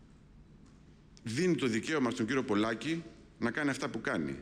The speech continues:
Όταν ένας πρωθυπουργός απευθύνεται σε μία κοπέλα που ζει υπό το φάσμα ότι σε λίγο καιρό θα είναι άνεργη, με αυτό το βλοσιρό, άγριο ύφος του "μη με διακόπτεις"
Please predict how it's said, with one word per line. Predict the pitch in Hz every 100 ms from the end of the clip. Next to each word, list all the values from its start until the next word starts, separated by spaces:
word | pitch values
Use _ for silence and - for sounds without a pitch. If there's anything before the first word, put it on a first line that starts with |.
| - - - - - - -
Όταν | 127 151
ένας | 156 151
πρωθυπουργός | - 120 - 95 98 90 - - - - - - -
απευθύνεται | - 101 - 143 127 131 92 - - - - - - - - -
σε | - 107
μία | 123 143
κοπέλα | - - 135 143 143 143 - - - - - - - -
που | 110
ζει | 101 131
υπό | 147 127
το | 117
φάσμα | - 135 123 131
ότι | 117
σε | 117
λίγο | 117 131
καιρό | 117 131
θα | 127 131
είναι | 131 131 -
άνεργη, | 117 110 87 - 65 62 - - - - - - - - - - - - - - - - - - -
με | 110
αυτό | 107 139
το | 135
βλοσιρό, | 110 113 107 - 107 135 123
άγριο | 135 123 110
ύφος | 123 127 104 82 - - - - - - - -
του | - 107
"μη | 127
με | 143 131
διακόπτεις" | 107 110 110 131 120 - 101 107 - -